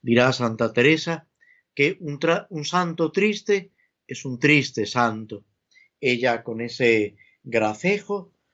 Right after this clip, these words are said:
con esa forma coloquial,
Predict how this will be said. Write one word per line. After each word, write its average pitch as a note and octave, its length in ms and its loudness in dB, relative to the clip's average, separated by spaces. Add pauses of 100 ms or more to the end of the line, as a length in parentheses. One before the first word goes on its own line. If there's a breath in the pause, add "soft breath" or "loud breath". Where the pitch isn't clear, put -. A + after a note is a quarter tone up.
(220)
con A2 160 -8
esa A2+ 600 2 (600)
forma A2+ 720 2 (520)
coloquial, G2+ 840 0